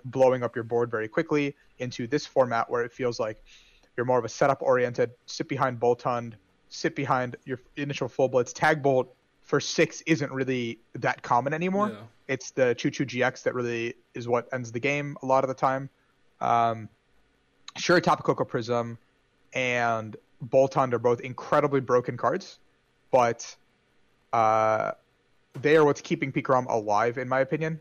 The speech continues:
Speaker 1: The deck is, because you play so many high prizers,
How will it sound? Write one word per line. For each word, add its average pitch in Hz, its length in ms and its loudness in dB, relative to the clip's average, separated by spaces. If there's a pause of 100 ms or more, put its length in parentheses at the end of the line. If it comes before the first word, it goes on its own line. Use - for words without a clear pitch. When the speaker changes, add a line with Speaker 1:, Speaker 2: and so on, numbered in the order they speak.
(140)
Speaker 1:
The 123 140 -6
deck 139 220 2
is, 127 320 -2 (640)
because 170 300 4
you 165 60 2
play 160 200 4
so 151 200 2
many 147 140 -2
high 135 320 0
prizers, 139 600 -2